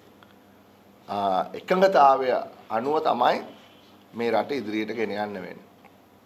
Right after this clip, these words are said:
එතකොට මේ දේශීය ණය ප්‍රතිව්‍යුහගත කිරීම හරහා ලැබෙන මූලිකම වාසිය තමයි නැවතත්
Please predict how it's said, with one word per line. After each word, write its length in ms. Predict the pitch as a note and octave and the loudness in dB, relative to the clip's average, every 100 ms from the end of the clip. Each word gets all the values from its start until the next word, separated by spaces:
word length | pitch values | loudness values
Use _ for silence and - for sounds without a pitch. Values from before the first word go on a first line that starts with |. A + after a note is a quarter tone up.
| _ - - - - _ _ - _ _ _ _ _ _ _ - | _ -20 -20 -20 -20 _ _ -20 _ _ _ _ _ _ _ -4
එතකොට 300 | C3 F3+ F#3+ F3+ C#3 - - _ _ _ _ _ _ - | 0 2 4 4 2 -8 -20 _ _ _ _ _ _ -6
මේ 200 | C3+ C3+ G2 | -2 -2 0
දේශීය 680 | A#2 C#3+ F3 - G#3+ G#3 | 0 2 2 -2 -2 0
ණය 380 | F3+ C3 C#3+ F3+ G3+ F#3 - - - _ _ - _ _ _ _ _ _ _ _ - _ - _ _ - - | 0 0 2 4 2 0 -6 -20 -20 _ _ -20 _ _ _ _ _ _ _ _ -20 _ -20 _ _ -20 -12
ප්‍රතිව්‍යුහගත 720 | B2+ A#2+ E3+ F3+ G3 G3+ F#3 G3 | -8 -6 -2 0 4 4 2 0
කිරීම 580 | D3+ F3 F3 F3 F3+ F3+ | -8 -8 -6 -6 -4 -4
හරහා 800 | E3+ D#3 D#3 E3+ F3+ F3 D3+ - - - - - - - - | 0 2 2 2 4 6 4 0 -14 -20 -20 -20 -20 -20 -8
ලැබෙන 360 | B2 C3 E3 E3 D3+ | -4 -2 0 -2 -2
මූලිකම 720 | C#3+ D#3+ F#3+ G#3 G#3 A3 G3+ F3+ | -2 0 0 0 0 0 2 4
වාසිය 520 | B2 C#3 E3 - F#3+ | 6 4 2 -4 -8
තමයි 520 | - A#2 C3 D#3+ A#3 - - - - - _ _ _ - _ - _ _ _ - - _ - | -4 0 2 2 0 -4 -14 -20 -20 -20 _ _ _ -20 _ -20 _ _ _ -20 -20 _ -10
නැවතත් 440 | A#2 B2 C#3+ D3 | 0 4 4 2